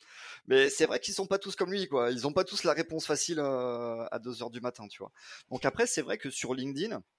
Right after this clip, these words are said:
tu peux avoir deux approches. C'est, euh, l'outbound, donc c'est le fait d'aller chercher, ou l'inbound, de faire venir les gens à soi,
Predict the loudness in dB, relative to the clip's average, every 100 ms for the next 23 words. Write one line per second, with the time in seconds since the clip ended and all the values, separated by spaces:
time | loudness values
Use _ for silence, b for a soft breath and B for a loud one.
0 | _ _ _ -12 0 4 4 2 0 0
1 | 0 0 -2 -2 -4 -2 2 4 4 2
2 | 0 0 0 2 4 6 4 6 4 4
3 | -4 -6 -6 -4 0 2 2 0 -2 0
4 | 2 2 0 -2 -4 -2 -2 -2 -2 -2
5 | -2 -2 -2 -2 -4 -4 -6 -10